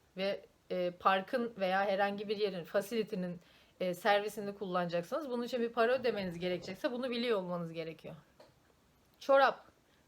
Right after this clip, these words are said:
patik, atlet, hırka, şapka, kesinlikle şapka. E, kulak şeyleri var, kulaklık gibi. Ben beğenmiyorum tiplerini ama bayağı efektif olduklarını düşünüyorum. Kulağınız donduğunda siz de öyle düşüneceksiniz.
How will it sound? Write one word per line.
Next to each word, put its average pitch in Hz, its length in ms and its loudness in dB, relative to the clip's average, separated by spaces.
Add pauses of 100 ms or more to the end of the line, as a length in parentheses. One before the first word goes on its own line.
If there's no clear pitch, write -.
(120)
patik, 233 360 -2 (560)
atlet, 226 420 2 (380)
hırka, 226 480 -2 (360)
şapka, - 680 2
kesinlikle 233 560 -2
şapka. 190 500 0 (600)
E, 180 320 2
kulak 247 440 2 (160)
şeyleri 214 500 0
var, 160 180 0 (260)
kulaklık 190 460 -4
gibi. 170 200 -6
Ben 226 240 -2
beğenmiyorum 208 600 0
tiplerini 180 500 -4
ama 247 260 -4 (120)
bayağı 190 340 4
efektif 202 420 -4
olduklarını 202 520 -4
düşünüyorum. 208 480 -8 (320)
Kulağınız 190 480 -2
donduğunda 190 480 -2
siz 185 240 -10
de 180 60 -4
öyle 185 240 -6
düşüneceksiniz. 170 680 -12